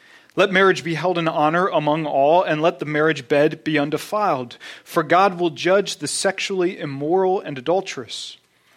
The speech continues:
Keep your life free from the love of money, and be content with what you have, for he has said, "I will never leave you nor forsake you." So we can confidently say, "The Lord is my helper.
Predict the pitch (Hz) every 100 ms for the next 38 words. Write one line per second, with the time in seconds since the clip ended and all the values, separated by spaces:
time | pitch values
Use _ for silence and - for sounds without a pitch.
0 | _ - 165 165 160 160 160 - 220 -
1 | 160 147 147 139 139 151 202 165 143 -
2 | - - 165 160 165 170 160 - 233 185
3 | 156 165 165 165 139 175 202 165 - 143
4 | 175 160 151 - 214 214 175 170 - -
5 | - 160 170 165 147 151 156 196 185 190
6 | 196 208 196 156 143 139 - 185 196 190
7 | 110 98 _ _ _ _ - 156 - 156
8 | 127 190 196 160 147 147 - 131 123 151
9 | 160 - - 151 143 156 185 180 202 180
10 | 135 135 139 139